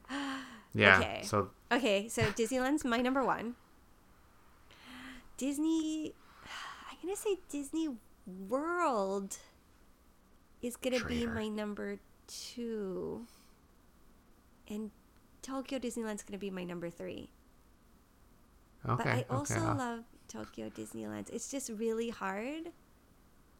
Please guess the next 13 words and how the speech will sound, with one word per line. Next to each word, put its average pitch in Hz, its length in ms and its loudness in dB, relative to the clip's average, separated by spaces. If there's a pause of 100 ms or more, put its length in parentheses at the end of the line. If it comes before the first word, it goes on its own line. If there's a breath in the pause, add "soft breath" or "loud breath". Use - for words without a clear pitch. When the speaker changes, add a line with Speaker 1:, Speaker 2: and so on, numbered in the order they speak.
Speaker 2:
Yeah. 98 160 6
Speaker 1:
Just 92 140 4
because 294 300 -2 (240)
I, 240 200 -4
I 240 120 -2
know, 254 400 -2
like, 233 260 -6
Disney 247 260 -6
Worlds, 233 240 -4
they've 226 220 -4
added 233 360 -4
so 220 280 -6
many, 220 560 -4